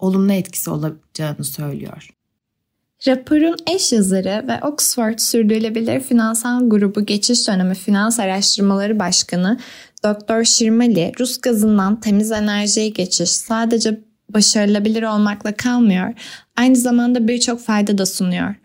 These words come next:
Speaker 2: Doğalgazın rüzgar ve güneş enerjisiyle ikame edilmesi, gelecekte doğalgaz için ödeme yapma ihtiyacını ortadan kaldırır diyor.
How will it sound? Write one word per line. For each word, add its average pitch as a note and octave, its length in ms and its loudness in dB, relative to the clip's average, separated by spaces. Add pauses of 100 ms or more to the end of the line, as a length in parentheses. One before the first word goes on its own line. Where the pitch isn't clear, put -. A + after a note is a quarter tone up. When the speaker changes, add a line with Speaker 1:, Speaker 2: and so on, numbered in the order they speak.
(360)
Speaker 2:
Doğalgazın A3+ 840 0
rüzgar A3+ 460 0
ve B3+ 60 0
güneş A#3+ 400 2
enerjisiyle A3 760 2
ikame G#3 440 2
edilmesi, F3+ 760 0
gelecekte G#3 640 0
doğalgaz A#3 460 0
için G#3 340 -2
ödeme G#3+ 320 2
yapma G#3+ 280 -2
ihtiyacını G#3 640 0
ortadan G3+ 460 2
kaldırır G3 600 0
diyor. F3 260 -2